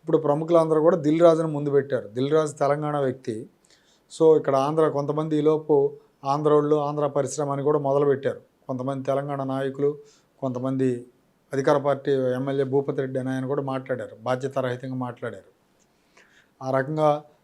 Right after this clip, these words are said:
ఆంధ్రోళ్ళందరినీ ఎంచి ఎల్లగొట్టే పని అయితే తెలంగాణలో ఏం మిగలలేక, పారిశ్రామికవేత్తలు, సినిమా వాళ్ళు అందరూ వచ్చేస్తారు ఆంధ్రాకి. అది ఒక రకంగా ఆంధ్రాకి మేలు చేసే నిర్ణయం అవుతుంది. సరే, అది పక్కన పెడితే ఈ సినిమా వాళ్ళందరూ కూడా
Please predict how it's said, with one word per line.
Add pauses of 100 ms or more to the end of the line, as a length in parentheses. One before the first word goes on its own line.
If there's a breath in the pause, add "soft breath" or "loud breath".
(120)
ఆంధ్రోళ్ళందరినీ
ఎంచి
ఎల్లగొట్టే
పని
అయితే
తెలంగాణలో
ఏం
మిగలలేక, (520)
పారిశ్రామికవేత్తలు,
సినిమా
వాళ్ళు
అందరూ
వచ్చేస్తారు
ఆంధ్రాకి. (520 soft breath)
అది
ఒక
రకంగా
ఆంధ్రాకి
మేలు
చేసే
నిర్ణయం
అవుతుంది. (360 soft breath)
సరే,
అది
పక్కన
పెడితే (480 soft breath)
ఈ
సినిమా
వాళ్ళందరూ
కూడా